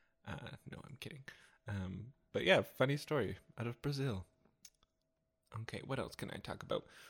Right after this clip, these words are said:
Um, so I was going to a, a surgical outpatient clinic, uh, a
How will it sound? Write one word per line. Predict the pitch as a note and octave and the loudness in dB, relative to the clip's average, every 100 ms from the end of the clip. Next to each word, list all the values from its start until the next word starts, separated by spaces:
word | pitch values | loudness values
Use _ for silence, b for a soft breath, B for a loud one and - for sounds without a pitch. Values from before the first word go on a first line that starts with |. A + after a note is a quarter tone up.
| B B | B B
Um, | A#2 A2 G#2+ G#2 - _ _ - | 0 2 2 2 -4 _ _ -4
so | - | 0
I | A2+ | 0
was | A2+ A2 G#2 G2+ - - B2 | 2 4 4 2 -4 -8 -4
going | C3 D3+ | -2 0
to | D3+ C#3 | 0 4
a, | G2+ F#2 - | 4 4 0
a | |
surgical | A2 - B2 C3 - A2 G2 - | -2 0 0 0 0 2 4 4
outpatient | A#2 - A2 - - | 0 0 -2 -2 -2
clinic, | G2 E2+ - - _ _ _ _ - | -2 -2 -4 -10 _ _ _ _ -10
uh, | A2+ - | -8 -6
a | - | -8